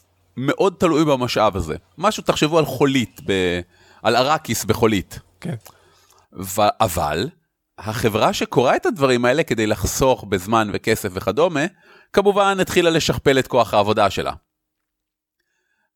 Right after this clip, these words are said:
Speaker 1: שזה נהדר. עכשיו, בשלב מסוים, איבדו שליטה על הרבה מאוד גורמים כאן.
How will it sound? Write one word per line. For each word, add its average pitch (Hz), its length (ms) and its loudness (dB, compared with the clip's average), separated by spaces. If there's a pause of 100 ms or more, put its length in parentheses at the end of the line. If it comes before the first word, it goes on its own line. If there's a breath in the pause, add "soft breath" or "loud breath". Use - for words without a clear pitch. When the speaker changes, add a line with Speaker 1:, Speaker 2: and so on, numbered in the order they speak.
(160)
Speaker 1:
שזה 117 260 2
נהדר. 127 300 2 (260)
עכשיו, - 180 -6
בשלב 131 380 2
מסוים, 180 540 0
איבדו 123 360 -2
שליטה 147 400 0
על 135 80 2
הרבה 107 260 4
מאוד 123 240 2
גורמים 107 380 2
כאן. 76 180 -2